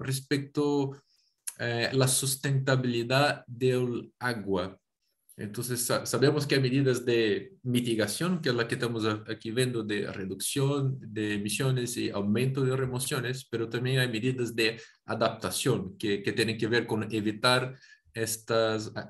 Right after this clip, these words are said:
eh, lo-, los impactos del cambio climático. Entonces, ¿qué, qué se está haciendo hecho respecto al agua?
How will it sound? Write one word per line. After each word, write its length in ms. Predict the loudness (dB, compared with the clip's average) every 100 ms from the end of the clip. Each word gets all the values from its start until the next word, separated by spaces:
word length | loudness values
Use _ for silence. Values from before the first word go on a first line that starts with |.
| -10
eh, 440 | -2 0 0 -2 -12 _ _ -20 _ -4 -4 -6
lo-, 340 | 0 2 2
los 320 | 2 0 0 0
impactos 480 | 0 0 2 2
del 140 | 4 2
cambio 240 | 2 0
climático. 560 | -2 0 0 0 -4 -6
Entonces, 340 | -6 -6 -4 2
¿qué, 420 | 2 2 -4 -16 _ _ _ _ 2
qué 100 | 2
se 120 | 4
está 320 | 4 6 8
haciendo 380 | 6 2 2 2
hecho 520 | 2 2 2 4 4
respecto 540 | 2 0 -2 0 2 2
al 300 | 2 4 4
agua? 360 | 4 0 -8